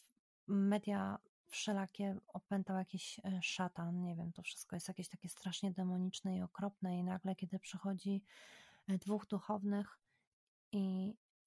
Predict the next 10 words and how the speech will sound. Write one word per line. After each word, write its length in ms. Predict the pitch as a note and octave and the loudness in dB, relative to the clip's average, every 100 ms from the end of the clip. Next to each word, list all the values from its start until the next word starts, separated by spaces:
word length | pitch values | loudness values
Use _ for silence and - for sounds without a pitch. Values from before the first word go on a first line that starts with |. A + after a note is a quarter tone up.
| _ _ - | _ _ 2
mówią 360 | G#3 A#3 A3 | 4 6 6
nam 200 | G3+ G3+ | 4 2
o 60 | G3+ | 0
takich 360 | G3 - G3+ | -6 -2 0
rzeczach 360 | G3 G#3+ G#3 G3 | 0 0 -2 -4
oczywistych, 680 | F#3+ - F#3 A3 - G#3+ - | -4 -4 -2 -2 -2 -4 -4
to 320 | - G3 G3 | -4 -2 0
nagle, 560 | G3+ G3+ F#3+ G3+ G3+ G#3 - | 0 0 2 2 0 -2 -2
nie 160 | G3 F#3 | 0 2
wiem 320 | F3+ F3+ | 2 0